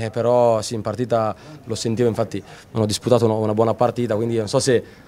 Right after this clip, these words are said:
appunto perché ho giocato male, un po' per punizione per il fatto di non aver detto che avevo male, il mister mi ha messo fuori, ma l'ho accettato perché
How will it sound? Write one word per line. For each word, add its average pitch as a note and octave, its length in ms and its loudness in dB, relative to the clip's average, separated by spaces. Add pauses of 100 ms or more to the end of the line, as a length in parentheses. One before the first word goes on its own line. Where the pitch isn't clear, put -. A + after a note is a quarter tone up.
(100)
appunto A#2+ 320 -4
perché A#2+ 180 -2
ho B2 40 0
giocato B2 260 0
male, A2+ 320 -2
un A2 180 -6
po' A#2 120 0
per A2+ 160 0
punizione A2 1040 -4 (260)
per G#2 120 -8
il G#2 40 -4
fatto - 160 -4
di - 60 -4
non A2+ 80 2
aver A2+ 160 0
detto A2 260 -2
che A2+ 60 -2
avevo A#2 140 2
male, A2+ 260 -2
il G#2 60 -6
mister A2 240 -8
mi G#2+ 60 -6
ha - 20 -8
messo A2 180 -8
fuori, A#2 320 0
ma G2 100 -6 (460)
l'ho A2+ 80 -4
accettato A#2 460 0
perché G#2+ 320 -2